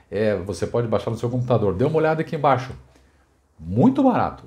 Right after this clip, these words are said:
E depois também te convido a fazer parte das minhas mentorias, a ser meu aluno de mentorias. Também tem um link aqui embaixo. Ufa! <clears throat> Muito bem.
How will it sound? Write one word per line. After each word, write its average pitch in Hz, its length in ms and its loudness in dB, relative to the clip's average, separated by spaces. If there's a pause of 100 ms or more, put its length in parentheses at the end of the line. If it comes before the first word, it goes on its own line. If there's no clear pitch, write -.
E 196 80 -6
depois 185 340 -4
também 147 320 -2
te - 160 -12
convido 135 360 -2
a - 40 2
fazer 123 220 0
parte 139 260 0
das 117 200 -2
minhas 117 240 -2
mentorias, 123 640 0 (340)
a 110 140 2
ser 131 320 0
meu 147 420 0
aluno 139 560 0
de 104 80 -2
mentorias. 107 560 -2
Também 117 380 2
tem 143 100 0
um 123 80 4
link 131 180 0
aqui 123 160 -2
embaixo. - 380 -8 (760)
Ufa! 151 360 2 (240)
<clears throat> - 1400 0
Muito 113 160 -6
bem. - 340 0